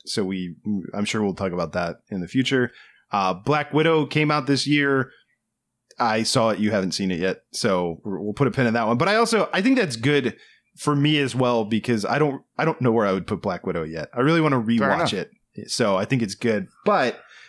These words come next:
Speaker 1: we got a couple stragglers that we never ranked, which is, uh,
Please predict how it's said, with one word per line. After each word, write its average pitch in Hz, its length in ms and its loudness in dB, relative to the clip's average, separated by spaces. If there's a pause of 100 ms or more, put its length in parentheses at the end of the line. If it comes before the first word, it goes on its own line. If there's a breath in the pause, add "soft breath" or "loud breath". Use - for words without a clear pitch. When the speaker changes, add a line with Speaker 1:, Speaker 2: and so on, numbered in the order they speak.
(160 loud breath)
Speaker 1:
we 160 140 2
got 175 100 4
a 165 60 0
couple 165 520 2
stragglers 127 1160 0
that 120 140 2
we 120 80 4
never 120 260 2
ranked, 101 480 -2
which 113 240 0
is, 104 500 0 (280)
uh, 87 460 0